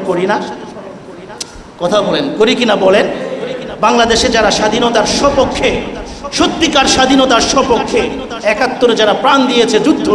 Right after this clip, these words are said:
করেছে, আমরা তাদের নাম উচ্চারণ করলে আমাদের আবেগে, ভালোবাসায়, শ্রদ্ধায় মাথাটা নুয়ে আসে। কেন? যে তারা তখন আমাদের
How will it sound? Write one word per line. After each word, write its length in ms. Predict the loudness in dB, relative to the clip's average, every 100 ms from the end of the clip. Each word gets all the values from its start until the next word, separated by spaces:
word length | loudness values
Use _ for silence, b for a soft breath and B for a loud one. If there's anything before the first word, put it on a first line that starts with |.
| 2
করেছে, 440 | 0 0 -4 -6 -8 -12 -14 -16 -4
আমরা 260 | -2 0 2
তাদের 260 | 2 0
নাম 220 | 0 0
উচ্চারণ 360 | -2 0 0 0 0
করলে 220 | -2 0
আমাদের 300 | 0 0 -2 0
আবেগে, 440 | 2 4 2 2
ভালোবাসায়, 640 | 0 0 2 2 0 0 0 0
শ্রদ্ধায় 420 | -2 0 0 -2 -4 -10 -8
মাথাটা 420 | -4 -2 0 0
নুয়ে 320 | 0 0 0
আসে। 240 | -2 -4 -8 -12 -14 -14 -16 -6
কেন? 160 | 0 2 0 -2 -8 -10 -14 -14 -18 -12 -2
যে 120 | -2
তারা 200 | 2 0 0
তখন 280 | -2 -2 -2 -2 -8 -12 -16 -16 -16 -8
আমাদের 360 | -4 0 0 0